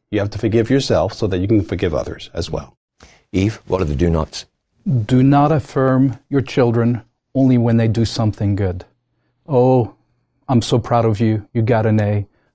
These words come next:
Speaker 3: "Oh, I'm so proud of you because you played so well your musical instrument." Because then they will equate that with, "Well, he only affirms me, o-, he only loves me because of things that I do."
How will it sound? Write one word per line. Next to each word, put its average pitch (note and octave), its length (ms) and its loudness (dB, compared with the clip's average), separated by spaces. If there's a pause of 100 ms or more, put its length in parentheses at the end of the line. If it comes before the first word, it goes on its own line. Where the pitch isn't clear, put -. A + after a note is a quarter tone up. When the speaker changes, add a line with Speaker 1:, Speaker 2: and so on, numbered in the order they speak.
(120)
Speaker 3:
"Oh, C3 300 4
I'm B2 160 4
so A#2+ 160 -2
proud A2+ 280 0
of A2 140 -2
you A2 160 0
because G#2+ 500 -2
you A2 100 -2
played A2+ 340 -4
so - 200 -4
well A2 440 0 (200)
your A#2+ 120 0
musical A2 520 2
instrument." G2+ 640 -4 (540)
Because B2+ 360 -2
then D3+ 400 2
they C#3+ 160 4
will C3+ 320 4
equate D3+ 480 0
that B2 320 -2
with, A#2+ 380 -2 (440)
"Well, C3 380 2
he C3+ 260 0
only D3+ 260 4
affirms A#2+ 540 0
me, A#2+ 180 -2
o-, C3 160 0
he C3 200 -2
only C#3 260 2
loves C3 460 0
me A#2+ 160 -2
because A#2 680 -2 (240)
of A2 100 -6
things B2+ 340 0
that A2+ 120 0
I G#2+ 160 0
do." G#2 380 -2